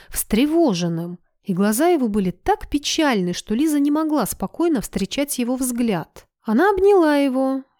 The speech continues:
И он, растянувшись на теплых досках палубы, положил голову ей на колени. Лиза тихо гладила его лоб, чувствуя,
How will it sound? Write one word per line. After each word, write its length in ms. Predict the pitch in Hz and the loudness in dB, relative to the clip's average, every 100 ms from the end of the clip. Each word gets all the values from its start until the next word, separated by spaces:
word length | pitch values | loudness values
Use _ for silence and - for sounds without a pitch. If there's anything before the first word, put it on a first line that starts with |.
| - | -4
И 120 | 208 | 0
он, 340 | 233 339 370 359 _ | 2 2 0 -6 _
растянувшись 880 | - 311 - - 339 262 170 - - | -4 -2 -2 0 2 2 0 -4 -4
на 140 | 208 214 | -4 -2
теплых 420 | 247 226 185 185 | -4 -2 -2 -2
досках 540 | 208 240 - 180 - | -2 -2 -4 -10 -8
палубы, 520 | - 381 302 175 170 - _ _ - | -2 0 0 -2 -6 -12 _ _ -2
положил 460 | 190 190 180 180 | 2 2 2 0
голову 400 | 170 233 302 294 | 0 0 0 0
ей 260 | 269 196 185 | 0 0 0
на 120 | 190 | -2
колени. 720 | - 233 202 165 165 170 175 _ _ _ _ _ - | -4 -4 -2 -4 -6 -10 -14 _ _ _ _ _ 0
Лиза 280 | 339 392 381 | 2 4 2
тихо 400 | - 269 - 185 | 0 -2 -2 -4
гладила 480 | 190 294 330 302 | 0 0 2 2
его 240 | 294 277 302 | 2 2 0
лоб, 380 | 294 214 - - | 0 0 -4 -10
чувствуя, 600 | - 330 - 196 180 | -6 -4 -4 -4 -4